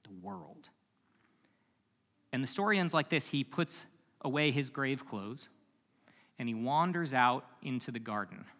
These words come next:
And Mary Magdalene meets there, finds him wandering out of the tomb.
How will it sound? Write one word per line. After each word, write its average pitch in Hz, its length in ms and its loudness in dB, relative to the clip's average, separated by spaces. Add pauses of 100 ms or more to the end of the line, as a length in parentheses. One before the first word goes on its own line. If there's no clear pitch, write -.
(1120)
And 117 140 -2
Mary 160 240 4
Magdalene 135 760 2 (500)
meets 131 320 -2
there, 117 340 -6 (160)
finds 151 260 6
him 127 140 2
wandering 147 680 4
out 131 280 4 (400)
of 120 120 -4
the 120 60 -4
tomb. 95 640 -6